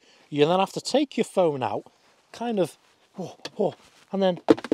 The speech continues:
put it in the fridge to cool down. So if you're gonna get one of these, take the fridge option. Now onto the infotainment system, is very similar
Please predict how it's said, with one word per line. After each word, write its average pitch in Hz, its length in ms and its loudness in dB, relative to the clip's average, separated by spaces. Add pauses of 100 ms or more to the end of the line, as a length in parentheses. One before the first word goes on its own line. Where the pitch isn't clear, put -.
(540)
put 262 160 0
it - 20 6
in 190 80 2
the 170 60 -4
fridge 143 300 -2
to - 60 -10
cool 127 220 -6
down. 110 300 0 (600)
So 143 300 -4 (180)
if - 140 -16
you're 190 60 -4
gonna 233 180 6
get 226 140 4
one 170 100 4
of 160 60 2
these, 160 360 0 (300)
take - 200 -2
the - 80 -4
fridge 160 260 4
option. - 320 -6 (1040)
Now 180 160 6
onto 220 200 4
the 190 80 4
infotainment 180 480 0
system, 160 280 -8
is 113 80 -12
very 156 320 0
similar 156 400 -6